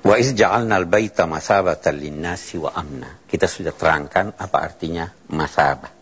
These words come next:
Tempat memperoleh ganjaran, tempat berkumpul, atau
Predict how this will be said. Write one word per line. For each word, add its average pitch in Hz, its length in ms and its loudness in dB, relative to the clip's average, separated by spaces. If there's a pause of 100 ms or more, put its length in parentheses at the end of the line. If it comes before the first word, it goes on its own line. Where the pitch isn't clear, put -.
(720)
Tempat 80 400 -2
memperoleh 69 480 -4
ganjaran, 78 720 2 (1120)
tempat 78 560 -2 (420)
berkumpul, 98 960 2 (1500)
atau 113 640 2